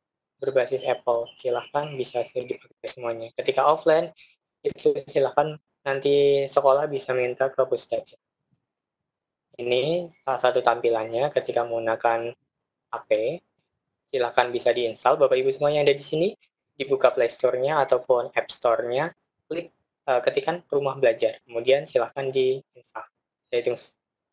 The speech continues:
sampai lima, silahkan dibuka, silahkan diinstal. Kayak iklan-iklan di dalam YouTube. Silahkan, satu, dua,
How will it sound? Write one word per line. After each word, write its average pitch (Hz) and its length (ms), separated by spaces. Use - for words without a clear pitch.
sampai 117 240
lima, 123 320
silahkan 127 400
dibuka, 131 560
silahkan 156 320
diinstal. 117 460
Kayak 110 400
iklan-iklan 123 720
di 120 80
dalam 113 480
YouTube. 117 320
Silahkan, 156 340
satu, 165 400
dua, 143 400